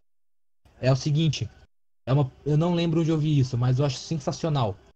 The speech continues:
que o infinito pode ser definido como um elemento, uma entidade da matemática, tal que qualquer número que você pegue é menor do que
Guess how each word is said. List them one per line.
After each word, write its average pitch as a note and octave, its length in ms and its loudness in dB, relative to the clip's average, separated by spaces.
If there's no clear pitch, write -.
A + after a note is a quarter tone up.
que - 120 0
o E3+ 40 4
infinito E3+ 680 0
pode E3+ 280 4
ser E3+ 140 -2
definido D3+ 580 2
como D3+ 1000 2
um E3 160 0
elemento, E3 400 4
uma D#3+ 60 0
entidade D3+ 320 0
da D#3 40 0
matemática, C#3+ 880 0
tal G#3 260 10
que - 200 -4
qualquer A3 420 2
número G#3 380 4
que F#3 100 -2
você E3+ 240 2
pegue E3+ 600 4
é F#3 100 4
menor F3+ 380 4
do E3+ 100 0
que F3+ 340 0